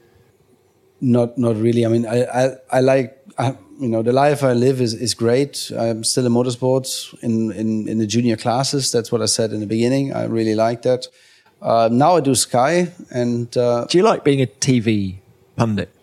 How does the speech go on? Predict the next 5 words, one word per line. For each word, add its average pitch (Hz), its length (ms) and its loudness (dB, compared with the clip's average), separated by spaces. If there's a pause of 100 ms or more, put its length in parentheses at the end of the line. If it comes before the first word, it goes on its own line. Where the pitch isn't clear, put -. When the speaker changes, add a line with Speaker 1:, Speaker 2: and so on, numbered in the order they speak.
(260)
Speaker 1:
Uh, 131 240 4
yes, 127 760 2 (360)
but, 127 440 -2
uh, 131 280 2
on, 135 300 0